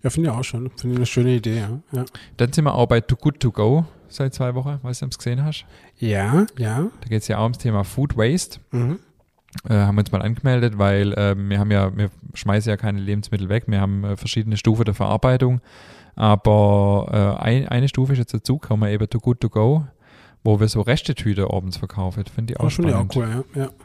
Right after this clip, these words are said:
Speaker 2: Können sich Kunden über die App diese Tüte reservieren und, ähm, können sie sie dann nach Ladeschluss abholen.
Speaker 1: Ach, cool, ja.
Speaker 2: So
Speaker 1: Okay.
Speaker 2: müssen wir, äh, ja,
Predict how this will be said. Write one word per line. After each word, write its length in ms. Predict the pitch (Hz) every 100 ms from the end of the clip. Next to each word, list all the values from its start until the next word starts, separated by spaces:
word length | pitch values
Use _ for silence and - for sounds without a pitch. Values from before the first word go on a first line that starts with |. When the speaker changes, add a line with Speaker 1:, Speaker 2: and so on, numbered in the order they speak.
| - - - - - -
Speaker 2:
Können 160 | 110
sich 160 | 110 110
Kunden 220 | 120 127
über 120 | 117
die 120 | 104 120
App 140 | 120
diese 200 | 120 110
Tüte 260 | - 135 127
reservieren 560 | 107 104 110 143 165
und, 480 | 151 117 113 113 - -
ähm, 280 | 104 104 107
können 200 | - 110
sie 120 | 113
sie 140 | 107 113
dann 160 | 107
nach 160 | 104 101
Ladeschluss 500 | 98 101 107 104 98
abholen. 440 | 98 104 95 98 - _ _ -
Speaker 1:
Ach, 140 | 123 -
cool, 120 | 117 110
ja. 160 | 104 131 _ -
Speaker 2:
So 140 | -
Speaker 1:
Okay. 60 | 104
Speaker 2:
müssen 240 | 107 104
wir, 760 | 101 104 107 - 107 101 101 101 101
äh, 40 |
ja, 240 | 95 104